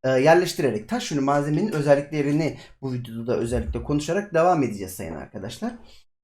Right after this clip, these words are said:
Şimdi, e, taş yünü malzeme deyince şunu söyleyeyim arkadaşlarım.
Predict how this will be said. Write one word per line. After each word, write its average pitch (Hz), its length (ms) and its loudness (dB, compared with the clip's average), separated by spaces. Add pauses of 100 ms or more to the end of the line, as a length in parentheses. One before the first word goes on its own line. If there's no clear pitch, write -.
(120)
Şimdi, 285 440 2 (240)
e, 202 240 10
taş 254 360 0
yünü 160 140 2
malzeme 147 540 0
deyince 185 560 -2 (600)
şunu 247 160 6
söyleyeyim 113 460 2
arkadaşlarım. 120 800 -4